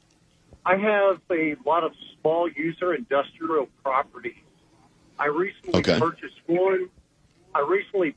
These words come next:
Speaker 1: purchased one in Arlington.
Speaker 2: Okay.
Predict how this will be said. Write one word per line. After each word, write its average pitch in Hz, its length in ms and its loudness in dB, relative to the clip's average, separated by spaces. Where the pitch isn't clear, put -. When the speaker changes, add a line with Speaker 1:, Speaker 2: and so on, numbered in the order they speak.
Speaker 1:
purchased 165 440 -4
one 165 420 0
in 139 180 -2
Arlington. 147 680 -2
Speaker 2:
Okay. 90 320 2